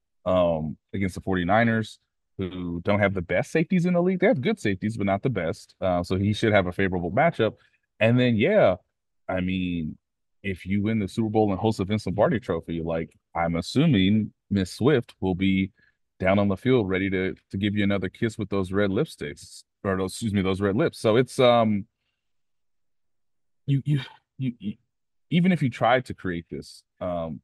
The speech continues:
it would be hard for somebody to believe it in a fictional sense. Uh, so it's kinda like he's, he's living a movie or a documentary in a sense, uh, unlike many players ever before in the history of the N F L, which again, like,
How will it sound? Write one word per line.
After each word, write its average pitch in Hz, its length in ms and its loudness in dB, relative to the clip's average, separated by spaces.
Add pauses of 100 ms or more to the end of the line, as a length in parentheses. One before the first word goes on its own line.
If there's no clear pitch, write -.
it 92 60 -12
would 95 120 -6
be 92 120 -4
hard 90 240 0
for 87 80 -10
somebody 87 400 -4
to 92 120 -8
believe 90 320 -4
it 85 140 -10
in 90 100 -6
a 82 60 -6
fictional 139 420 -2
sense. 160 460 -2 (440)
Uh, 87 300 2
so 87 180 -4
it's 98 160 0
kinda 127 300 6
like 104 200 6
he's, 87 220 -2 (120)
he's 92 180 -2
living 98 320 -2
a 87 100 -2
movie 95 380 0
or 85 180 -4
a 90 60 -8
documentary 92 640 -2
in 87 100 -10
a 87 60 -14
sense, - 480 -8 (480)
uh, 92 300 2
unlike 95 360 2
many 95 360 -2
players 90 500 -6
ever 92 140 -4
before 85 560 -6 (400)
in 98 140 0
the 95 80 2
history 107 340 4
of 92 80 4
the 98 80 4
N 90 80 2
F 92 160 -2
L, 101 180 4
which 101 140 2
again, 123 380 4 (640)
like, 104 260 2